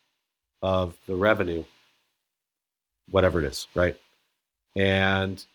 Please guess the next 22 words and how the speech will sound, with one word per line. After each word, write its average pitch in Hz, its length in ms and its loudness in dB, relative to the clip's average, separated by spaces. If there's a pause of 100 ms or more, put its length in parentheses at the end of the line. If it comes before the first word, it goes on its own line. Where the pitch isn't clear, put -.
(120)
they, 110 400 0 (320)
their 110 260 0
average 120 380 0
customer 117 380 -2
lifetime 101 460 -2
value 104 360 0
is 87 220 -8 (280)
twenty-eight 143 440 -2
dollars, 147 460 0
I 127 40 -8
wanna 143 200 -4
say, - 260 -8
'cause - 200 -18
the 98 140 -2
average 95 300 -2
person 90 260 -8
was 82 120 -12
down 95 240 -2
for 92 100 -10
about 82 200 -2
three 92 160 -2
months 90 420 -2